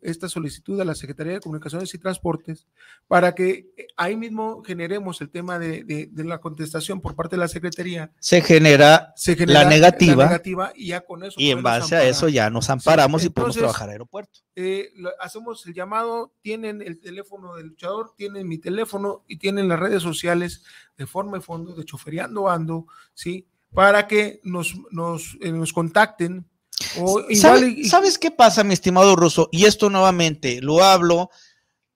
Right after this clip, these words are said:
Speaker 2: bueno, es a la audiencia en general, pero va muy dirigido a los líderes nacionales, que por el hecho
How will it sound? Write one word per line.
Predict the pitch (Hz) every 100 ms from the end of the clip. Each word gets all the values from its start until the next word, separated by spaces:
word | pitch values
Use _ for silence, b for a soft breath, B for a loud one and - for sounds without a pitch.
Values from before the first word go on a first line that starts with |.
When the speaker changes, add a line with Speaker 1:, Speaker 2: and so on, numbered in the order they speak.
| _ _
Speaker 2:
bueno, | 156 175 175
es | 175 - - _ _ _
a | -
la | 156
audiencia | 156 165 170 175
en |
general, | 160 143 135 139 139
pero | 147 143
va | 147
muy | 151 160 165
dirigido | 156 147 135 143 135 117 120 _ _ _ _ _ _
a | - 127
los | 131 - - _ _ _ _
líderes | 151 208 180 151 135 135 - - _ _
nacionales, | 143 185 202 - 147 131 127 117 101 95 - - _ _ _ _ _ _ _
que | 131
por | 139 139
el | 135
hecho | 170 180 - 123